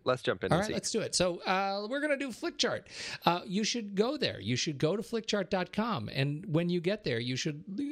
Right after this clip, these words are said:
Speaker 2: uh, look for the next reel. And then you should like us and friend us and, and, uh, just get n-, generally close to us over there. Uh, because that's where you're gonna find our, uh, list of our stack ranked list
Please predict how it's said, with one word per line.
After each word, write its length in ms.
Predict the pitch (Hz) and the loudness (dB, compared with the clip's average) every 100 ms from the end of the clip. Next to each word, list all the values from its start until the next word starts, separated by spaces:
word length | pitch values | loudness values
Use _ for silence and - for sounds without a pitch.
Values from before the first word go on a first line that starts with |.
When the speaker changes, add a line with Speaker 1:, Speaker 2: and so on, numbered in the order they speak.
| 311 | 0
Speaker 2:
uh, 200 | 156 151 - _ | 0 -2 -8 _
look 340 | 233 294 165 - | -4 2 2 2
for 80 | |
the 100 | 175 | -2
next 300 | 175 190 - | 0 -2 -2
reel. 220 | 120 92 92 | -2 0 0
And 120 | 120 | 0
then 140 | 139 | 0
you 80 | 151 | -2
should 260 | - 139 135 | -2 -2 0
like 240 | 127 139 | 0 0
us 220 | 107 - | -2 -2
and 160 | 110 95 | -4 0
friend 240 | 127 120 | 0 0
us 220 | 95 - | -2 -2
and, 280 | 107 107 104 | -2 -4 -2
and, 400 | 160 104 101 101 - - - - - | 0 0 0 -4 -8 -12 -12 -12 -2
uh, 140 | 113 | 0
just 240 | 107 127 - | 0 -2 0
get 180 | 117 - | -2 -2
n-, 280 | 131 117 107 117 | -2 -2 -4 -4
generally 480 | - 110 113 101 98 | -2 0 0 -2 -2
close 340 | - 110 - | 0 0 -2
to 120 | 92 | -4
us 180 | 90 - | -4 -4
over 160 | 123 107 | -6 -6
there. 260 | 107 - - - - - | -6 -6 -10 -14 -14 -2
Uh, 140 | 120 113 | -2 0
because 260 | - 156 | 0 0
that's 260 | 170 214 - | 0 -2 0
where 100 | 190 | 0
you're 120 | 170 | 0
gonna 160 | 165 147 | -4 -2
find 420 | 156 135 123 120 | 0 0 0 -2
our, 480 | - 117 113 110 117 | 0 2 2 0 -2
uh, 60 | - | -2
list 440 | 117 120 110 - | 0 0 0 -4
of 200 | - 104 | -4 -2
our 180 | 101 92 | 0 0
stack 480 | - - 190 175 - - | 0 0 2 2 0 -6
ranked 680 | 120 113 117 147 127 - - | -4 0 2 2 0 -6 -2
list 460 | 110 98 - - | 0 0 -2 -8